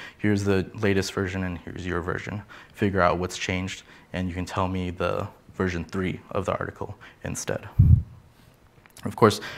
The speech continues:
we support the next is, uh, enterprise security features. We support a, a myriad of ways to authenticate your calls.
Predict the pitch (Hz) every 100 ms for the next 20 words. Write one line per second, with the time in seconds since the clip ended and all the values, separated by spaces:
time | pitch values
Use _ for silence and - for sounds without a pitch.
0 | - - - 110 104 113 - 113 107 -
1 | - - - - 110 104 101 - 107 104
2 | - 98 95 - - 117 117 - 104 -
3 | - 110 117 131 143 - 190 - - -
4 | - 120 120 120 - 135 90 104 98 92
5 | - - 107 104 110 104 101 98 - 107
6 | 104 104 - - 107 90 90 107 104 -
7 | 101 90 95 - 95 139 -